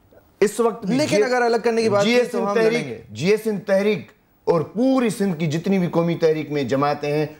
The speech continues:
Speaker 1: आज तक हथियारों की बात हमने नहीं की,
Speaker 2: लेकिन करेंगे।
Speaker 1: तशद्दुद की बात नहीं की। देखें, अपने दिफा, अपनी धरती के दिफा में all means justify हो जाएंगे।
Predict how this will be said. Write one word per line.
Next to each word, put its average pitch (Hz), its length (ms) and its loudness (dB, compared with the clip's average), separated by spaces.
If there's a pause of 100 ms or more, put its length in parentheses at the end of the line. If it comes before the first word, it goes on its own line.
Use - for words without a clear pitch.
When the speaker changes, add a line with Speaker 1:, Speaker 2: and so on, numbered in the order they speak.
(120)
Speaker 1:
आज 151 160 2
तक 131 200 -8
हथियारों 135 360 -2
की 113 80 -6
बात 95 240 -4
हमने 92 200 -4
नहीं 90 160 -4
की, 143 80 -4
Speaker 2:
लेकिन 190 180 0
करेंगे। 170 240 0
Speaker 1:
तशद्दुद 180 340 -2
की 165 100 -6
बात 143 240 -2
नहीं 143 120 -4
की। 110 260 -12 (1400)
देखें, 214 720 -2 (340)
अपने 185 360 0
दिफा, 151 380 0
अपनी 135 440 -4
धरती 165 440 -2
के 226 100 2
दिफा 160 340 -2
में 147 200 -6 (1000)
all 156 200 2
means 135 380 -4
justify 101 520 -4
हो 95 80 -6
जाएंगे। 90 340 -8